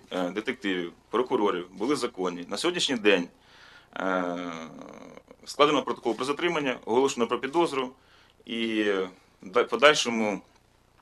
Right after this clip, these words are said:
е, будуть прийняті відповідні рішення, тобто погоджено з прокуророю, з прокуратурою, е, запобіжний захід. Е, наскільки я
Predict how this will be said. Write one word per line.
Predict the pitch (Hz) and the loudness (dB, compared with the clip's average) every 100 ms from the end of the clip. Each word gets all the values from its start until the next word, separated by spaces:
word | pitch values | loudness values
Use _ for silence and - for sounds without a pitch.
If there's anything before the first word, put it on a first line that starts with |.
| _ - 95 | _ -10 -6
е, | |
будуть | 95 110 113 - | -2 0 0 0
прийняті | 110 104 101 | 0 0 -2
відповідні | 101 104 101 117 | -8 -6 -4 -2
рішення, | 139 120 110 101 - - _ | -2 -2 -2 -4 -6 -20 _
тобто | - - - 87 85 - - _ _ - - - - | -14 -6 -2 -2 -2 -16 -20 _ _ -20 -20 -20 -8
погоджено | 107 117 104 104 98 | -2 0 0 -2 -4
з | |
прокуророю, | - 104 107 107 95 85 - | -4 -2 4 6 6 2 -4
з | - | 0
прокуратурою, | 123 127 135 123 110 104 82 92 | 4 6 4 4 6 6 6 4
е, | 92 90 87 | 4 4 0
запобіжний | 92 101 110 110 117 | -2 -6 -4 -2 0
захід. | 165 165 151 - - - - - - - | 2 2 0 -10 -20 -20 -20 -20 -20 -10
Е, | 95 92 90 87 87 90 87 - 98 | -6 -6 -6 -10 -12 -14 -16 -12 -6
наскільки | 101 113 107 | -4 -2 4
я | 107 | 4